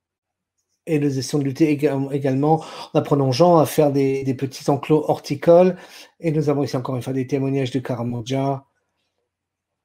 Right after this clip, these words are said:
donc, euh, Loki Regina de Cotido, euh, qui explique comment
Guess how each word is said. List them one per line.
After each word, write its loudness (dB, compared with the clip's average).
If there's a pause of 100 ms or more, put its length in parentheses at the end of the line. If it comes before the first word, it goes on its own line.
(100)
donc, -2
euh, 4 (160)
Loki 0
Regina 0
de 0
Cotido, 2
euh, 6 (220)
qui -4 (720)
explique -6
comment 2